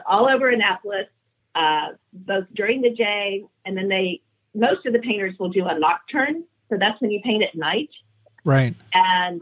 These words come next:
Speaker 1: we, they do it for two reasons. One, the light is different, so it's a different challenge. And the second is I really like nocturnes, so I make them do it.
Speaker 2: <laughs>
Speaker 1: But, uh,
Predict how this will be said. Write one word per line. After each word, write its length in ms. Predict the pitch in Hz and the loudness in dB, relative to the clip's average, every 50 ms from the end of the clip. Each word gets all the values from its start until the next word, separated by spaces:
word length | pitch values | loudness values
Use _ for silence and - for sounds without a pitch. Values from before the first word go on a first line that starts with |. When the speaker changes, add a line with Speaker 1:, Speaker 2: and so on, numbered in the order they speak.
| - - | -10 -10
Speaker 1:
we, 180 | 185 175 - _ _ _ - | -10 -12 -12 _ _ _ -6
they 160 | 185 220 202 | -4 -2 -2
do 140 | 190 254 269 | 0 0 -2
it 100 | 269 - - | -2 -2 -4
for 100 | 208 196 | -6 -6
two 320 | - - - 269 226 214 | -6 -6 -4 -2 0 2
reasons. 480 | 208 208 214 208 208 247 240 240 240 - | 2 2 2 2 0 0 -2 -2 -2 -4
One, 200 | 202 214 220 233 | -4 0 0 2
the 80 | 220 208 | 2 4
light 260 | 208 208 214 214 202 | 2 4 2 2 2
is 80 | 202 - - - | 0 -2 -4 -4
different, 340 | 180 170 170 - 247 240 - _ - | -4 -4 -2 -2 -4 -4 -6 _ -4
so 100 | 226 202 | -2 -2
it's 120 | 196 190 - | -2 -2 -2
a 60 | 175 | -2
different 340 | 180 190 190 185 - 170 - - - - | -2 -2 -4 -4 -4 -6 -6 -8 -4 0
challenge. 460 | 165 175 180 202 247 349 403 415 403 - - - _ _ _ _ _ _ _ _ _ - | 0 2 2 2 0 0 -2 -4 -6 -10 -16 -20 _ _ _ _ _ _ _ _ _ -2
And 100 | 196 196 | 0 0
the 120 | 208 226 226 | 0 2 2
second 240 | 277 269 - 320 262 | 2 2 2 4 4
is 100 | 240 196 - - - | 4 4 2 0 0
I 120 | 202 233 254 | 2 2 2
really 280 | 262 277 269 262 254 | 2 0 0 0 0
like 220 | 233 208 196 - - | 0 0 -2 -2 -2
nocturnes, 560 | 190 185 196 - - - 175 151 143 - - _ | -2 -2 -2 -4 -6 -10 -10 -10 -10 -10 -12 _
so 100 | - 175 | -6 -4
I 100 | 170 165 | -4 -4
make 200 | 175 175 170 - - | -4 -4 -6 -6 -8
them 140 | 185 165 147 | -10 -10 -8
do 220 | - 160 160 - | -6 -6 -6 -6
it. 500 | - - - - - - - 139 - - - - - - - 196 175 | -8 -14 -16 -20 -6 -2 0 0 0 0 -4 -12 -14 -2 0 0 2
Speaker 2:
<laughs> 0 | - - - - | 2 0 -2 2
Speaker 1:
But, 460 | 196 190 180 180 175 - - - 202 - - 196 - - - _ - | 4 6 6 6 4 2 -2 -6 -12 -14 -14 -18 -20 -20 -10 _ 0
uh, 420 | 202 190 185 180 170 170 165 160 | 2 2 4 4 2 0 -2 -4